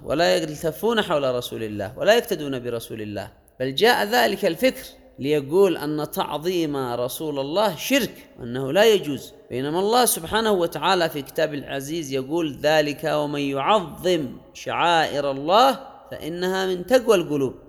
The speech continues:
وليس من فساد القلوب، وليس من شرك القلوب،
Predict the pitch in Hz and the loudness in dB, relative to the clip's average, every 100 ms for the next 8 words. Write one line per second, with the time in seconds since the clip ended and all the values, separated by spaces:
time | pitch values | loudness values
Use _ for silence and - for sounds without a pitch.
0 | - - 151 220 247 220 180 175 165 139 | -16 -4 0 2 2 0 -2 0 0 0
1 | 135 120 123 110 - - - 139 208 226 | -4 -4 -4 -4 -8 -20 -6 0 2 2
2 | 226 214 185 185 180 143 143 131 | 0 0 0 -2 -4 -2 0 0